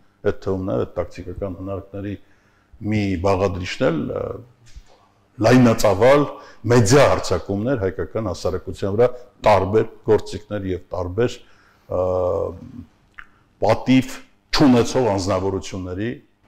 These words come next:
մասնակցությամբ, անպատիվ անձնավորություններ, որոնք որ Հայաստանից դուրս, ը, գտնվելով, Հայաստանի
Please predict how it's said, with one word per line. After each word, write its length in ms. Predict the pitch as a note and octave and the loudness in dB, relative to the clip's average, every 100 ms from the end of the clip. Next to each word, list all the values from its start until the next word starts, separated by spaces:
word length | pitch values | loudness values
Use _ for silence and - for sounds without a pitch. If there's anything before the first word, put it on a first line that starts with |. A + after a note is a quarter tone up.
| F#2+ | -4
մասնակցությամբ, 800 | F#2 - - - F2+ - E2 - _ _ _ _ | -2 -2 -6 -6 -10 -8 -10 -10 _ _ _ _
անպատիվ 680 | A#2 A#2 A2+ G#2+ C3+ D#3 - - _ _ | 0 0 2 0 0 -4 -4 -20 _ _
անձնավորություններ, 720 | G2+ F#2+ G#2 G2 F#2+ - C3 G#2 | -4 0 2 2 -2 -2 0 0
որոնք 260 | G2+ F#2+ | 0 0
որ 100 | A2 - - - | -2 -4 -12 -14
Հայաստանից 640 | - G2+ G2+ - A2 G2 F#2 | 2 4 4 2 -2 -2 -4
դուրս, 320 | F2+ B2 - - - - - _ _ _ _ _ | 4 4 4 -2 -6 -14 -20 _ _ _ _ _
ը, 140 | G2+ G2 | -4 -2
գտնվելով, 880 | F2+ A2 A2 G2+ G2+ G#2 C#3+ D3+ - - - _ _ _ _ _ G#2+ | 0 0 2 2 4 4 2 0 -12 -20 -20 _ _ _ _ _ 0
Հայաստանի 600 | G#2+ G2 - G#2+ A2 | 2 2 -2 0 0